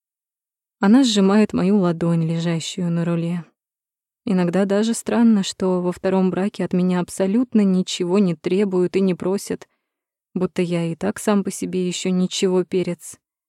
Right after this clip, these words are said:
Но удивительнее всего, что именно в этом положении хочется подпрыгнуть повыше, сделать всё, что в силах сотрудника полиции.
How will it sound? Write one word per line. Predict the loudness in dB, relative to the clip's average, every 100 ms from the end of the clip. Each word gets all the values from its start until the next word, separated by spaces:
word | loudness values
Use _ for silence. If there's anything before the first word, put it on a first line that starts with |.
| _ _ _ _
Но | 4 6
удивительнее | 6 4 2 2 2 2 2 0
всего, | -2 -2 0
что | 0 2
именно | 2 4 4 4
в | 2
этом | 4 2
положении | 4 0 0 0 0 0 0 -4
хочется | -4 -4 -4 -6 -6
подпрыгнуть | -8 -6 -4 0 0 0
повыше, | 0 0 0 -2 -2 -6 -8 -12 _ _ _ _ _ _ _
сделать | -2 2 4 4 2
всё, | 0 0
что | 0 0
в | -4
силах | -2 2 2 0
сотрудника | -4 -4 0 0 0 -2
полиции. | -4 -4 -2 -6 -8 -6 -4 -6